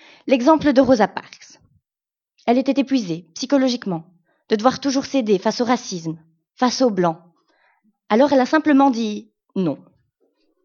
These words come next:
Ce simple non, c'était sa parole, son idée à elle. Elle s'est fait arrêter pour ça. Elle s'est fait arrêter pour ça. Mais le combat, lui, ne faisait que commencer. Car des personnes,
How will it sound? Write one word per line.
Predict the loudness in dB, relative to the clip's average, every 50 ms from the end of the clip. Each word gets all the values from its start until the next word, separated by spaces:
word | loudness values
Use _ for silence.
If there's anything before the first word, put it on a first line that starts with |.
| _ _ _ _ _ _ _ _ _ _ _ _ _
Ce | -14 -10 -6
simple | 0 0 0 2 2 2 2
non, | 4 4 2 0 -2 -4
c'était | -6 -6 -6 -6 -4
sa | -2 -2 -2
parole, | 0 0 0 2 4 4 4 2 0 -6 -10 _ _ _ _ _ _
son | -2 2 6 8 8
idée | 8 6 4 4 4 6 6 6
à | 4 2
elle. | 0 -2 -4 -6 -10 -12 _ _ _ _ _ _ _ _ _ _ _ _ _ _ _ _ _ _ _ _ _ _ _ _ _ _ _ _ _ _ _ _ _ _ _ _ _ _ _ _ _ _ _ _ _ _ -2
Elle | -2 -2
s'est | 0 0 0
fait | 2 4
arrêter | 4 4 2 0 0 0 0 0
pour | -2 -6 -14 -12
ça. | -10 -10 -10 -12 _ _ _ _ _ _ _ _ _ _ _ _ _ _ _
Elle | -10 -6
s'est | -6 -6
fait | -4 -4 -4 -4
arrêter | -4 -4 -6 -4 -4 -4 -4
pour | -4 -6 -6
ça. | -4 -2 -4 -4 -4 -10 -20 -16 -4 0
Mais | 2
le | 2 4
combat, | 4 4 4 6 4 4 2 0 -6 -4
lui, | -2 0 0 0 -2 _ _ _ _ _ _ _ -6
ne | -4
faisait | -2 -2 0 0 0
que | -2 -2
commencer. | 0 0 0 2 0 -2 -4 -6 -8 -10 -10 -10 -16 _ _ -20 -20 -20 -20 -20 -20 -20 -12 -6
Car | -6 -2 0
des | 0 0
personnes, | 0 0 -4 -4 -6 -4 -4 -4 -6 -10